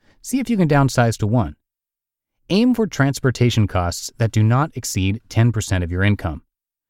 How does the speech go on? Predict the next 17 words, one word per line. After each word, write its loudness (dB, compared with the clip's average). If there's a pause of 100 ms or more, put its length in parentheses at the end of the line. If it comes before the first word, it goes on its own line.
(200)
Our 0
auto 0
loan 0
calculator -4
and -4
auto 0
lease -4
calculator -2
can 0
help 2
you 0
figure 2
out 4
what 0
you -2
can -2
afford. 0